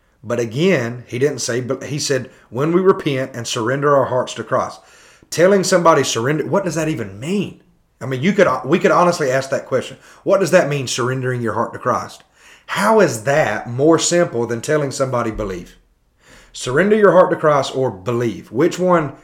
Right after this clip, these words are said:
is easier to understand? Which one is more simple? Which one's more straightforward? Believe,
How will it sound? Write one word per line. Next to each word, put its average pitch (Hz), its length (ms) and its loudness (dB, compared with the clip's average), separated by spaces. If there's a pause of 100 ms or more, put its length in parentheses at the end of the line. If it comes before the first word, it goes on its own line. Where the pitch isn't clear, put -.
(100)
is 120 180 -6
easier 127 360 -2
to 120 100 0
understand? 104 500 -8 (1700)
Which 131 240 0
one 160 140 2
is 135 80 -4
more 123 160 -4
simple? 113 340 -10
Which 113 220 -8
one's 123 160 -8
more 113 140 -6
straightforward? 107 580 -10 (140)
Believe, 123 600 -2